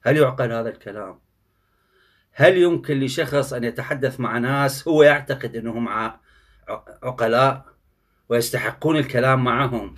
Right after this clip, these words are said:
يحدثهم بهذا ال-، بهذا المنطق؟ هل يستحق أهل العراق هؤلاء ال-،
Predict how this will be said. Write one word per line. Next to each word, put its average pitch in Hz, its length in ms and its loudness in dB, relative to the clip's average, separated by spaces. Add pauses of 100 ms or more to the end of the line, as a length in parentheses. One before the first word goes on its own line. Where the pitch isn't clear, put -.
(120)
يحدثهم 107 800 -12
بهذا 107 300 -10
ال-، 101 240 -14
بهذا 104 160 -12
المنطق؟ 101 540 -18 (1040)
هل 170 300 4
يستحق 143 520 -2
أهل 120 160 -4
العراق 120 580 -2
هؤلاء 113 640 -4
ال-، 90 240 -20